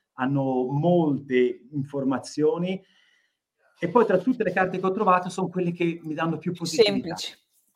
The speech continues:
Speaker 2: Mm,
Speaker 1: Sono
Speaker 2: ah,
Speaker 1: semplici,
Speaker 2: ok.
Speaker 1: positivi, sono freschi, sono... arrivano subito, se si impara a leggerli. Nel senso, ma in che senso si impara a leggerli?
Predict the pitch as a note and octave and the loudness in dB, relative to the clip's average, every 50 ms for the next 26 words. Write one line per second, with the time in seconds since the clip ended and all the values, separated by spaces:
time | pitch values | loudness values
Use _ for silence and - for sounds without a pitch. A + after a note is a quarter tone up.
0 | - F3 F3+ E3+ D#3 D3+ - - E3 F3+ F3 D#3+ D#3 A#3 A#3+ - D#3 C3+ B2+ C3 | -10 -8 -8 -8 -8 -10 -8 -4 -2 -2 0 0 2 2 4 6 6 6 6 4
1 | D3+ E3 G3+ G3 F3 G3+ F#3 - A3 A#3 A#3 A3 F#3+ F3+ - - F#3+ F#3 F3 - | 2 2 4 4 4 4 4 4 4 4 6 6 4 2 0 0 -2 -2 -2 -2
2 | - G#3+ G#3+ G#3 G3 F#3+ - - - - F#3+ F3+ - - F3+ F#3 F#3 F#3 F#3+ F#3+ | 0 0 2 4 2 2 0 -2 -6 -6 -4 -4 -2 -2 -2 0 2 4 4 4
3 | F#3+ F#3 F#3 F#3 F3+ - - - _ _ _ _ _ _ - - _ _ - D3 | 6 6 4 4 2 -2 -8 -12 _ _ _ _ _ _ -20 -20 _ _ -2 0
4 | D#3 E3+ F3 A#3 B3 A#3 A3 G3+ F3 - - - A#3 G3+ D3+ C#3 B2+ - A#2 A2 | 2 4 6 6 6 8 6 4 2 0 -2 0 0 0 2 2 0 0 -2 -4
5 | G2+ E2+ - - _ _ _ _ _ _ _ _ _ _ _ _ - - - - | -6 -6 -8 -16 _ _ _ _ _ _ _ _ _ _ _ _ -20 -18 -12 -4
6 | - A#3+ B3+ C#4 C4+ - - _ _ _ _ _ _ _ _ _ _ _ _ _ | 2 4 4 4 2 0 -8 _ _ _ _ _ _ _ _ _ _ _ _ _
7 | - - A#3+ - B3+ B3+ B3+ - C3 A#2+ A#2 A#2+ D3 - - - - D3+ D#3+ E3 | -4 2 6 8 8 8 8 4 2 2 2 2 0 0 0 2 6 6 6 6
8 | - - _ _ C#3+ C#3 C#3 A#2 F#2 - - - G2+ F#2 F#2 F#2 F#2+ F#2 - - | 4 0 _ _ -2 0 0 0 -2 -4 -10 -12 -10 -10 -8 -8 -8 -10 -10 -14
9 | _ _ _ _ _ _ _ _ _ - D#4 D#4+ - - D3+ F#3 - G3 G3 G3+ | _ _ _ _ _ _ _ _ _ -2 0 0 2 2 0 0 2 2 6 8
10 | B3+ C#4 C#4+ - E4 - - - E3 C#3+ C3 - B2 A#2 - B2+ A2+ - A#2+ A#2 | 10 10 10 10 8 6 6 6 6 6 6 4 2 0 0 0 0 0 0 0
11 | A#2 A2 G#2+ G#2 G2+ F#2 F2 F2 F#2 G2 F#2 F#2+ G#2 | 0 0 -2 -4 -6 -8 -10 -12 -14 -16 -14 -14 -16